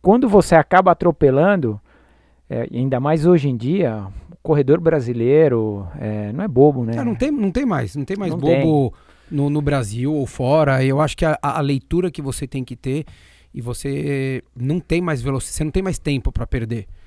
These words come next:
Speaker 2: É, a gente vê uma própria Skechers no Brasil hoje, é, pegando um pouco da fatia que uma Roca perdeu, porque ficou um tempo agora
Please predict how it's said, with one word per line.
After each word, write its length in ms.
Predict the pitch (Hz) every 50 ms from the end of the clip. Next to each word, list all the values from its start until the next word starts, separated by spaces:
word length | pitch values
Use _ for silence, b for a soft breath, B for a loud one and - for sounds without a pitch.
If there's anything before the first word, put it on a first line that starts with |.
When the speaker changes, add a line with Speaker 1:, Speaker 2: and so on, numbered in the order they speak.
| - - - _ _ _ _ -
Speaker 2:
É, 600 | 123 117 117 117 120 120 123 123 123 117 117 113
a 80 | - 127
gente 280 | 107 120 131 139 - 143
vê 80 | 131 139
uma 180 | 143 139 131
própria 300 | - - 151 143 - 147
Skechers 500 | 143 - - - 131 117 - - 135 127
no 140 | 127 139 135
Brasil 380 | 135 131 131 117 110 139 135 127
hoje, 480 | 131 147 165 185 185 143 110 117 110 - _ _ _ _ _ _ _
é, 500 | - 156 131 131 131 135 135 139 143 139 - _ _ _ _ _ _ _ _ _ _ _ _ _ _
pegando 460 | - 185 175 151 143 170 214 240 262
um 60 | 233
pouco 340 | 170 - - 175 165 - 165
da 100 | 151 -
fatia 540 | 139 - 147 135 - - - 180 180 175 143
que 140 | - - 160
uma 140 | 156 160 147
Roca 360 | - - 156 147 - - 139
perdeu, 420 | - 202 202 190 180 170 180 196
porque 560 | - - 208 185 - 208 214 220 233 240 247 220
ficou 400 | 196 - 226 214 - - 208 214
um 80 | 220 202
tempo 280 | - 190 196 202 - 208
agora 480 | 196 170 175 175 180 190 208 220 233